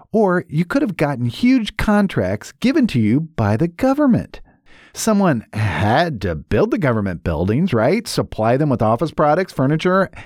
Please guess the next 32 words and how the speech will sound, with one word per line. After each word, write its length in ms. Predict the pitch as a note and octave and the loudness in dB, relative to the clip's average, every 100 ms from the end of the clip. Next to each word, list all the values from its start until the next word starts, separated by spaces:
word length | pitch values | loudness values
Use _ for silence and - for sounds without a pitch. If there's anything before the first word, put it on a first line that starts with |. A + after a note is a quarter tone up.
| - | -8
and 200 | - A#2+ | -2 0
more. 360 | A2 A2+ D3+ A#3 _ | 2 2 2 0 _
Hey, 100 | G#3+ | -2
you 140 | A3 C3 | 0 2
need 180 | B2 - | 0 -2
some 140 | E2+ | -6
Coca-Cola, 840 | - F#2+ - - - G#2+ G#3 F#4 | -4 -4 -4 -6 -2 0 0 0
you 120 | D4 | 0
need 200 | F#3+ G#3 | 0 -2
some 160 | - D2+ | -4 -6
chips, 440 | - A#3 - - - - | -2 -2 -2 -16 -12 -4
whatever 400 | A#3 - A3 A3+ | -4 0 0 2
you 160 | A3+ | 2
needed. 420 | A3+ A#3+ B3+ A2+ - - - - | 4 2 2 -2 -8 -20 -20 -20
Someone 440 | - F3 F#3+ A3+ - - | -4 0 2 0 -2 -2
also 380 | E3 A#3 - E3+ | -2 0 0 2
has 200 | D#3 D#3 | 0 0
to 100 | C3+ | -2
service 320 | D3+ B2 G#2 | -2 -2 0
all 180 | F#2 C3 | 0 0
the 120 | G3+ | -2
computers, 720 | - G#3 - C#3 B2 F3+ G3+ - - - | -2 -4 0 0 2 0 -4 -10 -20 -8
make 240 | A2 E3 - | -2 -2 0
weapons, 480 | D#3+ C3 D#3 F3 | 0 0 -4 -4
clothes, 460 | - - G#3 C#3 G2+ | -4 0 2 2 0
manufacture 600 | A2+ A2+ A2+ C3+ B2 A2 | 0 0 0 0 -2 -2
bicycles, 580 | A#2 D#3 - F#3+ F#3+ D3 | 0 0 -2 -2 0 0
make 280 | A2 G2+ - | -2 -2 0
bread, 300 | D3 E3+ D#3 | 0 0 0
mine, 400 | A2 B2 D3+ E3+ | 0 2 0 0
and 200 | C#3 B2+ | -2 -2
provide 480 | D3+ C3+ E3 F3 | -2 -2 0 0